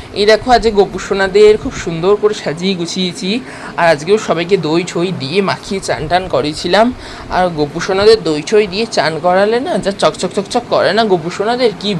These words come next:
বলবো, মনে হচ্ছে কি মানে গ্লেজ একদম বেরিয়ে আসছে, এত সুন্দর লাগে গোপু সোনাদের যদি দই ঠই দিয়ে চান টান করায়। বিশেষত দুধ দিয়েও চান করালে এই গ্লেজটা আসে না, মানে আরও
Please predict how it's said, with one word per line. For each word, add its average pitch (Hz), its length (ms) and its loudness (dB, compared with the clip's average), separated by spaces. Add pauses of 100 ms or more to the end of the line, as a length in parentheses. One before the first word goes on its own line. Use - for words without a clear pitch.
বলবো, 143 400 0 (540)
মনে 175 260 0
হচ্ছে 220 360 -2
কি 214 120 -2
মানে 202 220 4
গ্লেজ 185 420 2
একদম 220 300 2
বেরিয়ে 170 360 2
আসছে, 151 300 2
এত 156 220 0 (140)
সুন্দর 220 260 4
লাগে 135 440 2 (440)
গোপু 175 240 0
সোনাদের 170 520 2
যদি 165 260 0
দই 160 300 2
ঠই 160 240 0
দিয়ে 160 180 -2
চান 135 300 2
টান 151 180 0
করায়। 131 260 0
বিশেষত 214 500 0 (160)
দুধ 214 140 2 (100)
দিয়েও 254 180 2
চান 240 280 4
করালে 233 300 6
এই 220 160 8
গ্লেজটা 196 420 2
আসে 151 240 0
না, 147 120 -2 (420)
মানে 190 160 0
আরও 214 200 6